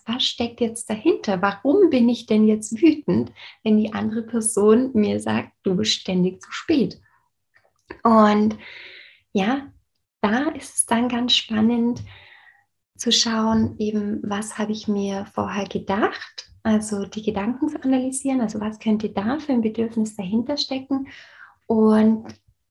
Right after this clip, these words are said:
da empfehle ich als Unterstützung wirklich auch eine Liste zur Hand zu nehmen,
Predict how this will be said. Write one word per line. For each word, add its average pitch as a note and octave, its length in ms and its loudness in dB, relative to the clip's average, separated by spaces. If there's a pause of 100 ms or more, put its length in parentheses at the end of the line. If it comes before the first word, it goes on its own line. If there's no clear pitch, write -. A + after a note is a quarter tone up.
da D4+ 440 0
empfehle B3+ 600 0
ich A3+ 180 -4
als A3 200 -2
Unterstützung A3+ 1040 -2
wirklich A3 380 -6
auch G#3+ 160 -4
eine G#3+ 100 2
Liste A3 600 0
zur G#3+ 240 -4
Hand B3+ 280 -2
zu G#3 140 -4
nehmen, G#3+ 460 -2